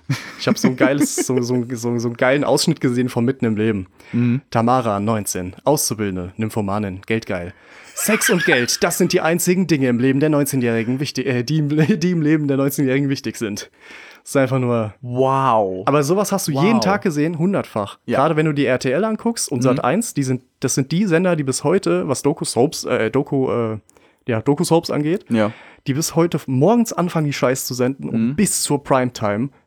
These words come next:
Speaker 1: bevor dann der beschissene Film des Tages läuft,
Speaker 2: Die Sat eins
Speaker 1: bis
Speaker 2: Pro-, Pro-,
Speaker 1: dahin
Speaker 2: Produktion.
Speaker 1: senden die diese Kacke.
Speaker 2: Ja.
Speaker 1: Das ist halt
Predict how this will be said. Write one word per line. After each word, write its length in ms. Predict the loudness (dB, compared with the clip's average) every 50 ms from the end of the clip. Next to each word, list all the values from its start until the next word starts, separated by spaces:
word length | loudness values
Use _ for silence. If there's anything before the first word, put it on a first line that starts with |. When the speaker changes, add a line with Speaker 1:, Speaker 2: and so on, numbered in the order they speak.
| _ _
Speaker 1:
bevor 280 | -12 -8 -2 0 2 2
dann 120 | 4 2
der 100 | 2 0
beschissene 420 | 0 -2 -2 -2 -4 -2 -2 -4 0
Film 200 | 2 2 2 2
des 100 | 0 0
Tages 340 | 0 0 0 0 -2 -6 -2
läuft, 320 | -2 -2 -2 -2 -4 -10 _ _ -20 -20 -20 -20 -20 -20 -20 -16 -8
Speaker 2:
Die 80 | -4 -2
Sat 180 | 0 0 2
eins 200 | 2 0 0 2
Speaker 1:
bis 320 | 4 4 4 4 4 0 0
Speaker 2:
Pro-, 120 | 0 2 2
Pro-, 60 | 4 4
Speaker 1:
dahin 320 | 4 4 4 4 4 4 4 4
Speaker 2:
Produktion. 160 | 2 0 -2 -6 _ _ _ _ _ _ _
Speaker 1:
senden 340 | 0 2 2 2 2 0 -2
die 60 | 0
diese 240 | 0 -2 -2 -2 -4
Kacke. 420 | -4 -6 -8 -6 -4 -4 -6 -4 -2
Speaker 2:
Ja. 140 | -2 -4 -4 -6 -12 -20 -20 -20 _ _ _ _ _ _ _ _ _ _ -10
Speaker 1:
Das 180 | -8 -6 -6
ist 160 | -6 -6 -8
halt 220 | -6 -6 -6 -6